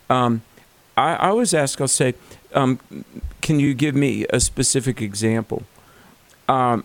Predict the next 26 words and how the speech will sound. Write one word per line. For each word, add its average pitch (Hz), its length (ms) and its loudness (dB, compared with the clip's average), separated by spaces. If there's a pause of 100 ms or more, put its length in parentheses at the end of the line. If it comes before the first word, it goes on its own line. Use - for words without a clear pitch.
and, 135 240 2 (280)
<laughs> - 280 -8
you 143 160 0
know, 170 240 2
honestly, 214 440 0
folks, 113 260 -2
now 160 180 0
I 214 140 2
know, 233 280 2
look, 117 320 0 (320)
there 135 180 2
are 151 180 2
some 170 220 -2
stories 185 440 0
out 101 200 0
there, 90 360 -2
and 113 160 0
I 110 120 0
don't 127 260 0
minimize 123 500 0
those 107 260 -2
at 131 80 -4
all. 143 180 2
There 113 160 2
have 107 220 -4
been 107 280 0